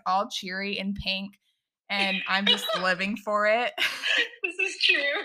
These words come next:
Speaker 2: This is true with the cheetah headband.
Speaker 1: Yes.
Speaker 2: <laughs>
Speaker 1: Yes. And what, blue eyeliner?
Speaker 2: I did wear blue eyeliner today.
Speaker 1: Yes.
Speaker 2: <laughs>
Speaker 1: I'm loving it. It honestly
Speaker 2: I can't
Speaker 1: matches
Speaker 2: believe
Speaker 1: your
Speaker 2: you can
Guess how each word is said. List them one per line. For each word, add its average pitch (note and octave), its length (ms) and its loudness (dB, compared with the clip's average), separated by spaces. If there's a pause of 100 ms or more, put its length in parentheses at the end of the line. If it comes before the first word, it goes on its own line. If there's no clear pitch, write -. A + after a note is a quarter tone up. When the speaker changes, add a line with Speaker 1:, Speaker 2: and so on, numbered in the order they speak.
(140)
Speaker 2:
This D4+ 400 -14
is - 160 -16
true A#3+ 100 -8 (140)
with A#3 120 -10
the A#3 120 -20
cheetah A3+ 240 0
headband. - 560 -2 (360)
Speaker 1:
Yes. A#3 600 8
Speaker 2:
<laughs> - 40 0 (400)
Speaker 1:
Yes. F#3+ 520 2
And B3+ 260 4
what, F#3+ 200 4
blue A3 160 -2
eyeliner? B3+ 560 2 (1120)
Speaker 2:
I A#3 260 2
did A#3+ 320 2
wear A#3+ 260 -4
blue A3 200 -8
eyeliner F3+ 640 -6
today. - 640 0 (200)
Speaker 1:
Yes. - 460 0 (440)
Speaker 2:
<laughs> - 420 -16
Speaker 1:
I'm A3+ 180 -4
loving F#3 300 -2
it. F3 140 -2
It A3+ 40 2
honestly B3+ 440 2
Speaker 2:
I C4 60 -2
can't - 200 6
Speaker 1:
matches G#4+ 80 8
Speaker 2:
believe A4+ 180 0
Speaker 1:
your G#4+ 120 -2
Speaker 2:
you F4+ 40 4
can - 60 0